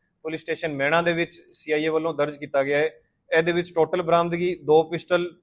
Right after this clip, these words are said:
ਦੇਸੀ ਤੀਹ ਬੋਰ ਤੇ ਇੱਕ ਪਿਸਟਲ ਦੇਸੀ ਬੱਤੀ ਬੋਰ ਸਮੇਤ ਚਾਰ ਮੈਗਜ਼ੀਨ ਬਰਾਮਦ ਹੋਈ ਹੈ। ਇਹਦੇ ਵਿੱਚ ਜਿਹੜਾ ਦੋਸ਼ੀ ਅਰੈਸਟ ਹੋਇਆ ਹੈ ਸੁਖਨਦੀਪ ਸਿੰਘ, ਆਹ ਧੂੜਕੋਟ ਕਲਾਂ ਦਾ ਰਹਿਣ ਵਾਲਾ ਹੈ ਤੇ ਇਹ ਤੇ ਪਹਿਲਾਂ ਪੰਜ ਅਪਰਾਧਿਕ ਮਾਮਲੇ ਦਰਜ ਨੇ।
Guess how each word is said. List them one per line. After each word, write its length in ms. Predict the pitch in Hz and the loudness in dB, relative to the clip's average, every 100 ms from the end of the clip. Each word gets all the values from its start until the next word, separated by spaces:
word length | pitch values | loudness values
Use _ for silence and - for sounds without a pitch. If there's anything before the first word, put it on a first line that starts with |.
| _ | _
ਦੇਸੀ 360 | 139 151 - 180 | -6 -4 -4 -6
ਤੀਹ 360 | 180 _ 160 165 | -8 _ -6 -2
ਬੋਰ 380 | 175 180 - _ _ | 0 0 -4 _ _
ਤੇ 100 | 170 180 | -8 -2
ਇੱਕ 180 | 165 - 175 | -2 -4 -10
ਪਿਸਟਲ 440 | 170 - 180 165 | -8 -4 -4 -2
ਦੇਸੀ 280 | 151 147 175 | -4 -2 -4
ਬੱਤੀ 300 | 147 - 160 | -6 -4 0
ਬੋਰ 320 | 165 170 175 _ _ | 2 0 -2 _ _
ਸਮੇਤ 420 | - 156 151 165 165 | -6 -2 2 0 0
ਚਾਰ 300 | 165 160 156 | 4 6 6
ਮੈਗਜ਼ੀਨ 540 | 147 139 156 165 - 139 | 0 0 -6 -8 -12 -4
ਬਰਾਮਦ 300 | 139 143 139 | 0 0 -2
ਹੋਈ 260 | 127 120 | -6 -6
ਹੈ। 180 | 117 113 _ _ _ | -6 -8 _ _ _
ਇਹਦੇ 200 | 170 180 | 2 2
ਵਿੱਚ 200 | 185 190 | 0 -2
ਜਿਹੜਾ 200 | 175 175 | 0 2
ਦੋਸ਼ੀ 320 | 170 170 - 170 | 2 -2 0 4
ਅਰੈਸਟ 260 | 165 165 | 4 2
ਹੋਇਆ 140 | 170 175 | 2 2
ਹੈ 120 | 165 - _ _ _ | 2 -6 _ _ _
ਸੁਖਨਦੀਪ 600 | - - 180 180 170 175 | -16 -4 0 0 0 -2
ਸਿੰਘ, 320 | - 160 139 - _ _ _ | 0 -2 -2 -10 _ _ _
ਆਹ 80 | 170 | 0
ਧੂੜਕੋਟ 580 | 147 139 139 139 175 170 | 2 -4 -4 -2 -2 0
ਕਲਾਂ 260 | 175 170 170 | 2 4 4
ਦਾ 80 | |
ਰਹਿਣ 220 | 160 147 170 | 6 6 4
ਵਾਲਾ 180 | 170 | 6
ਹੈ 80 | 175 | 4
ਤੇ 160 | 180 190 | 2 0
ਇਹ 100 | 170 | 0
ਤੇ 100 | 170 | 0
ਪਹਿਲਾਂ 300 | 180 165 185 | 0 0 0
ਪੰਜ 300 | 180 170 185 185 | 2 0 0 -6
ਅਪਰਾਧਿਕ 360 | 156 165 165 165 | 2 2 2 -2
ਮਾਮਲੇ 320 | 156 156 165 | -2 0 -2
ਦਰਜ 300 | 139 135 143 | -2 -4 -4
ਨੇ। 220 | 160 | -6